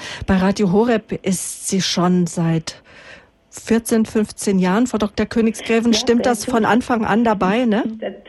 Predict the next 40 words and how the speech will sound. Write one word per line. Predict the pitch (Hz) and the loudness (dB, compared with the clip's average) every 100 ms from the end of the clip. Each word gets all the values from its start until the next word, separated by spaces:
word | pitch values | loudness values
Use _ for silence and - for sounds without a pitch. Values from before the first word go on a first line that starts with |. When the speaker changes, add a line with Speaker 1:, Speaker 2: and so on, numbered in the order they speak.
| - - | -12 -8
Speaker 2:
zwölf | 220 247 247 | -8 -8 -8
Jahren. | 139 131 131 135 - | -8 -8 -10 -10 -18
Speaker 1:
Seit | - - 180 | -8 -2 -2
zwölf | - - 202 214 - | -2 0 0 0 -2
Jahren | 170 160 220 214 | -2 0 0 0
Speaker 2:
Mhm. | 220 202 254 453 - | 0 -2 -8 -10 -4
Speaker 1:
in | 180 | 0
der | 190 180 | 2 2
Reihe | 180 180 180 170 175 165 | 0 2 2 0 -2 -4
Lebenshilfe | 160 170 240 226 - 214 - 208 | -2 0 0 0 0 -2 0 0
meist | 196 196 208 - - | 0 0 -4 -6 -6
zu | 226 | -4
Gast | 202 196 202 - - 190 | -2 -2 -2 -6 -10 -6
und | - 202 202 | -2 0 0
regelmäßig | 175 190 175 175 165 180 - 165 | 0 2 2 2 0 -4 -4 -4
auch | 165 | -2
im | 185 | 0
Impuls | 190 170 - 165 165 - - | 0 0 -4 -2 -2 -4 -2
am | 185 | 2
Morgen | 180 156 156 156 160 | 2 2 0 -2 -4
zu | - 165 | -6 -4
hören. | 151 151 147 143 139 156 - - - - - - - - - - - | -2 -2 -2 0 0 -2 -6 -16 -16 -16 -18 -20 -20 -20 -20 -14 -2
Heute | 185 254 262 240 | 2 2 2 2
hören | 226 214 | 4 4
wir | 196 175 - | 2 0 0
einen | 165 170 160 | 0 2 0
Vortrag. | - - 175 - - 277 | -2 -4 -2 -2 -4 -2
Es | 254 - | -2 -2
ist | - 180 | -4 -4
der | 170 | -4
zweite | - 170 202 247 | -4 -4 -2 -4
Vortrag | - 226 214 - 208 | -4 -4 -2 -4 -6
aus | - 185 | -6 -6
einer | - 180 175 | -2 0 0
vierteiligen | - 190 - 175 170 165 170 165 | -2 -4 -2 -2 0 0 0 2
Reihe, | 151 147 139 196 233 220 | 2 0 0 2 2 2
der | 190 190 185 | 2 2 0
sie | 185 185 | 0 0
den | 185 180 | 2 2
Arbeitstitel, | 165 180 220 220 - 226 214 202 | 0 2 0 -2 -4 -2 0 -2